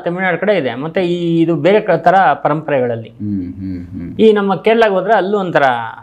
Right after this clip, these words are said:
Speaker 1: ಒಂದು ಪರಂಪರೆ,
Speaker 2: ಹ್ಮ್.
Speaker 1: ಅಲ್ಲಿ ಬೇರೆ ತರ ದೈವಗಳು.
Speaker 2: ಹ್ಮ್.
Speaker 1: ಈ ಕಡೆ ಬಂದ್ರೆ, ನಮ್ ಕಡೆ ಬಂದ್ರೆ
Speaker 2: ಹ್ಮ್.
Speaker 1: ಆ ಕೇರಳದಲ್ಲಿ ಬಂದು ಭೂತ ಪ್ರೇತ ಪಿಶಾಚಿಗಳು ಅಲ್ಲಿ, ಆ
Speaker 2: ಕೇರಳದಲ್ಲಿ.
Speaker 1: ಥರದ್ದು ಅದು ನಮ್ ತರ ಅವರು ಅದನ್ನ ಆರಾಧನೆ ಮಾಡ್ತಾರೆ.
Speaker 2: ಕುಟಿ ಚಾತಾನ್ ಈ
Speaker 1: ಹಾ,
Speaker 2: ಥರದ್ದು
Speaker 1: ಕುಟಿ
Speaker 2: ಎಲ್ಲ.
Speaker 1: ಚೇತನ ಎಲ್ಲ ಇದೆಯಲ್ಲ, ಅದು ಭೂತಗಳ ರಾಜ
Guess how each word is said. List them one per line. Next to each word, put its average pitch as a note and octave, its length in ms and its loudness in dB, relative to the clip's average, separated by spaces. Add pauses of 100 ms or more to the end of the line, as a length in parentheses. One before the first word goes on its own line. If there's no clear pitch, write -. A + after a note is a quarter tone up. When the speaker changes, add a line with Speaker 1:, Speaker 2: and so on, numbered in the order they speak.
(560)
Speaker 1:
ಒಂದು C3+ 200 -2
ಪರಂಪರೆ, B2+ 420 0 (340)
Speaker 2:
ಹ್ಮ್. F2+ 340 -6 (200)
Speaker 1:
ಅಲ್ಲಿ F#3 180 6
ಬೇರೆ E3 220 4
ತರ D3 240 2
ದೈವಗಳು. A#2 300 -2
Speaker 2:
ಹ್ಮ್. G2 340 -8
Speaker 1:
ಈ G3 120 2
ಕಡೆ A3 140 6
ಬಂದ್ರೆ, F3+ 260 0
ನಮ್ D#3 220 2
ಕಡೆ F3 140 4
ಬಂದ್ರೆ B2 320 0
Speaker 2:
ಹ್ಮ್. F#2 540 -10 (240)
Speaker 1:
ಆ C#3+ 80 2
ಕೇರಳದಲ್ಲಿ A3+ 520 2
ಬಂದು G#3+ 160 -2
ಭೂತ F3 240 2
ಪ್ರೇತ F#3+ 380 -2
ಪಿಶಾಚಿಗಳು D#3+ 600 -2
ಅಲ್ಲಿ, A#2+ 260 -10
ಆ - 500 -2
Speaker 2:
ಕೇರಳದಲ್ಲಿ. F3+ 220 2
Speaker 1:
ಥರದ್ದು F3+ 140 0
ಅದು F3 340 2
ನಮ್ D3 220 0
ತರ D3 140 2
ಅವರು C#3 200 2
ಅದನ್ನ C#3+ 340 0
ಆರಾಧನೆ C3 280 -2
ಮಾಡ್ತಾರೆ. A#2 500 -12
Speaker 2:
ಕುಟಿ A#2+ 240 -4
ಚಾತಾನ್ G#2 540 -2
ಈ G2 60 -2
Speaker 1:
ಹಾ, D#3 240 2
Speaker 2:
ಥರದ್ದು B2+ 140 -2
Speaker 1:
ಕುಟಿ F3+ 200 2
Speaker 2:
ಎಲ್ಲ. F3+ 80 0
Speaker 1:
ಚೇತನ D#3+ 320 0
ಎಲ್ಲ C#3 140 -4
ಇದೆಯಲ್ಲ, C#3 260 -2
ಅದು F#3+ 120 -2
ಭೂತಗಳ E3+ 480 2
ರಾಜ C3+ 280 0